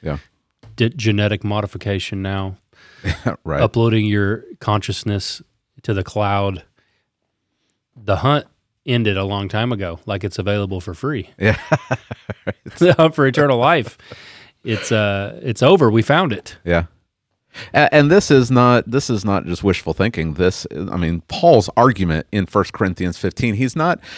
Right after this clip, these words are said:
Speaker 1: he's not arguing for Christ's resurrection. I, I don't think that the Corinthians are saying Jesus didn't rise from the dead.
Speaker 2: Uh-huh.
Speaker 1: Uh, 'cause he's treating them as believers.
Speaker 2: Right.
Speaker 1: Um, what they're arguing is that we don't rise from the dead.
Speaker 2: Uh-huh.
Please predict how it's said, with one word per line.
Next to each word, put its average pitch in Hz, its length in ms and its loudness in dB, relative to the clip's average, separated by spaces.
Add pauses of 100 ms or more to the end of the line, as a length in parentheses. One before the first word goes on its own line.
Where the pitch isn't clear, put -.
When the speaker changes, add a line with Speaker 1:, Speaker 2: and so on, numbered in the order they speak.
(140)
Speaker 1:
he's 170 200 2
not 233 200 4
arguing 123 560 4
for 90 580 0 (360)
Christ's - 420 0
resurrection. 78 640 -2
I, 92 220 -2
I 110 60 4
don't 123 160 2
think 143 300 -2
that 107 160 0
the 104 60 -4
Corinthians 98 920 0
are 82 300 2
saying 78 520 -2
Jesus 98 420 0
didn't 71 180 -6
rise 69 220 -6
from 69 160 -10
the 69 80 -8
dead. - 320 -10 (140)
Speaker 2:
Uh-huh. 101 280 -4 (440)
Speaker 1:
Uh, 92 160 -2
'cause 156 180 4
he's 135 120 0
treating 196 320 4
them 95 120 4
as 85 140 2
believers. - 760 -2
Speaker 2:
Right. 107 260 2 (340)
Speaker 1:
Um, 101 400 4
what 123 220 4
they're 117 160 4
arguing 117 480 4
is 92 180 0
that 90 340 0 (640)
we 92 380 4
don't 104 200 4
rise 73 240 -2
from 76 180 -8
the 69 80 -10
dead. - 260 -10 (120)
Speaker 2:
Uh-huh. 101 280 -2